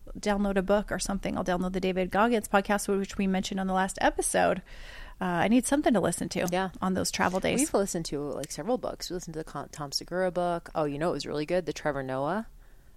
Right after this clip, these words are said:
Speaker 2: book.
Speaker 1: Ooh,
Speaker 2: It's
Speaker 1: that's been on my list.
Speaker 2: Yeah, it's so good. I was, like, not sure I would really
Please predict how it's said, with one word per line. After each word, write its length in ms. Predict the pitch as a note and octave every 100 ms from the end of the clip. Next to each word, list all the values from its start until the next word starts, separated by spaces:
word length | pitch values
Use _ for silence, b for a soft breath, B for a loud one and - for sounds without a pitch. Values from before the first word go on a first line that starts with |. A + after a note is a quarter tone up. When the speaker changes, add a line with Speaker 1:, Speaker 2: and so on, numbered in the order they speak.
| -
Speaker 2:
book. 320 | G#3 C4+ - - -
Speaker 1:
Ooh, 1000 | F3+ G3 A#3 A#3+ A#3+ A#3 A#3 A3+ A3 G#3
Speaker 2:
It's 60 | F#3
Speaker 1:
that's 200 | F#3+ -
been 120 | G3
on 80 | F3+
my 100 | E3
list. 180 | D#3 E3
Speaker 2:
Yeah, 260 | E3 D3+
it's 220 | C#3 D#3
so 540 | - - - C#3 D#3 D3
good. 200 | C3+ A#2+
I 80 | A2
was, 140 | A3+
like, 180 | C#4 A3
not 240 | F#3+ G#3 - D#3
sure 240 | - D#3 C#3+
I 60 |
would 140 | D3 C3+
really 340 | C#3+ C3+ C#3